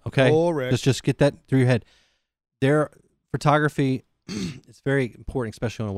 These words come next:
Speaker 1: website, because it builds trust. I always tell people when I build a website, and they're like, "I don't want photos of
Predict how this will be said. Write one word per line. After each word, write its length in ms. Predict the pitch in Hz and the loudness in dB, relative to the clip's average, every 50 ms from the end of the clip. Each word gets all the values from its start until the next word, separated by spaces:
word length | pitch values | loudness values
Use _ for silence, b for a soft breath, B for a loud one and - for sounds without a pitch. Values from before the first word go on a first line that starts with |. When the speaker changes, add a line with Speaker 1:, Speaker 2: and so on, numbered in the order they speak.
| 98 98 | -6 -6
Speaker 1:
website, 260 | - - - 92 - | -6 -8 -10 -10 -10
because 260 | - 104 - 107 98 | -10 -10 -8 -6 -6
it 160 | 101 95 - - | -6 -6 -4 0
builds 280 | 123 117 113 - - | 0 0 0 -2 -6
trust. 460 | - _ - 107 - - - - _ _ _ _ _ _ _ - | -12 _ -6 -6 -6 -8 -14 -20 _ _ _ _ _ _ _ 2
I 40 | 139 | 4
always 200 | 160 160 139 - | 4 4 4 2
tell 120 | - 139 | 0 -4
people 460 | 120 - 127 117 - 117 110 107 107 _ _ | -2 -4 -6 -6 -6 -6 -8 -8 -8 _ _
when 140 | - 123 123 | -6 -4 -4
I 60 | 120 | -4
build 160 | 107 120 120 117 | -2 -2 -2 -2
a 20 | |
website, 260 | 113 117 117 113 - | -2 -2 -4 -4 -6
and 80 | 120 113 | -6 -6
they're 60 | 110 110 | -6 -6
like, 120 | 104 104 - | -6 -4 0
"I 120 | 131 135 | 0 2
don't 100 | 135 131 | 2 2
want 160 | 123 123 120 | 2 0 -2
photos 360 | - - 120 113 113 110 101 107 | -2 -2 0 0 0 0 -2 -4
of 140 | 101 - | -6 -8